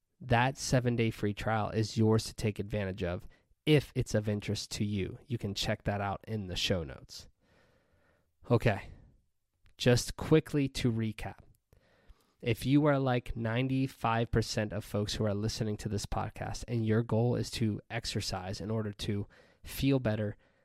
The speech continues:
look better naked, and live longer, your program should be characterized by the following. Ten to twenty sets per muscle group per week. Dividing workouts based on body region, like upper, lower,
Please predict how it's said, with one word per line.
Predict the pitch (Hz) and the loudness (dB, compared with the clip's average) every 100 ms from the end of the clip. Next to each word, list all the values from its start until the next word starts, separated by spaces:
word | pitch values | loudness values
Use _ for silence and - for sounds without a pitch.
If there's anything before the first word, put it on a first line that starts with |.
| _ - | _ -4
look | 113 123 - | 4 4 4
better | 117 110 104 | 2 4 2
naked, | 101 - 101 | -2 -2 -6
and | - 101 | -4 -6
live | 101 107 101 | -2 -2 -2
longer, | 107 101 95 90 104 - _ _ _ _ _ _ _ _ _ _ _ | -2 -2 -2 -6 -10 -12 _ _ _ _ _ _ _ _ _ _ _
your | 120 117 131 | 2 8 8
program | 135 143 135 113 104 107 | 8 6 6 4 0 -2
should | - 110 | -2 -2
be | 107 | -2
characterized | 110 107 - 104 98 98 - - | 0 0 0 0 0 -4 -6 -6
by | 98 | -6
the | 104 | -6
following. | - 98 85 - - - _ - - - | -6 -6 -8 -12 -18 -20 _ -20 -14 -4
Ten | 107 | -2
to | 104 | -2
twenty | - 113 110 | 0 2 2
sets | - 110 - | 0 0 0
per | - 110 | 0 0
muscle | 107 110 110 | 0 -2 0
group | 113 104 - | 2 4 4
per | 110 | 4
week. | 104 101 - - - _ _ _ _ _ _ - | 0 -4 -6 -14 -20 _ _ _ _ _ _ 0
Dividing | 113 104 110 110 | 2 4 2 2
workouts | 110 110 110 107 | 2 4 2 0
based | - 110 - | 0 2 0
on | 107 | -2
body | 110 104 101 90 | 0 0 0 -4
region, | 85 78 65 - | -6 -10 -12 -10
like | - - - | -10 -10 -8
upper, | 113 - 90 - | -6 -4 -6 -6
lower, | 110 104 95 92 | -4 -2 -2 -4